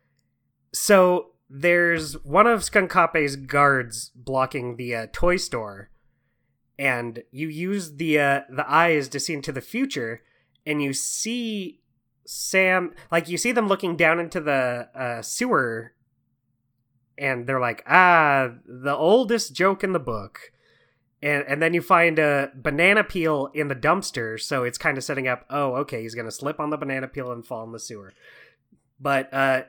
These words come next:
no, that is not what happens. He comes over and he's like, uh, "You should, you should be ashamed of littering." And, and he picks up the banana peel, and then Max comes over and, and, uh,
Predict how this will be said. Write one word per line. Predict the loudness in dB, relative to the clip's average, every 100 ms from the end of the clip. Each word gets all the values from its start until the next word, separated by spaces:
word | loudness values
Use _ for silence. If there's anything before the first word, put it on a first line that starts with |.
| -10
no, | 0 2 4
that | 2 -2
is | -4
not | 0 2 2 0
what | -4
happens. | -4 -6 -8 -18 -20 -20 _
He | -8 -6
comes | 0 -2 0
over | -2 -2 -2 -6
and | -8
he's | -12 -12 -10
like, | -10 -10 -12
uh, | -10 -10 -10 -16 _ _ _ _ _ _
"You | -12
should, | -10 -8
you | -8
should | -8 -6
be | -4
ashamed | -2 4 4 4 -2
of | -4
littering." | 0 0 0 -2 -8 _ -20 -20 _ _ _ _ _ -8
And, | -6 -4
and | -4 -6
he | -8
picks | 0 0 4
up | 4 2
the |
banana | -2 0 0
peel, | 0
and | -2
then | -2 2
Max | 2 2 0
comes | 2 4 4 4
over | 2 4 2
and, | 4 0 -2
and, | -4 -4 -4
uh, | -4 -4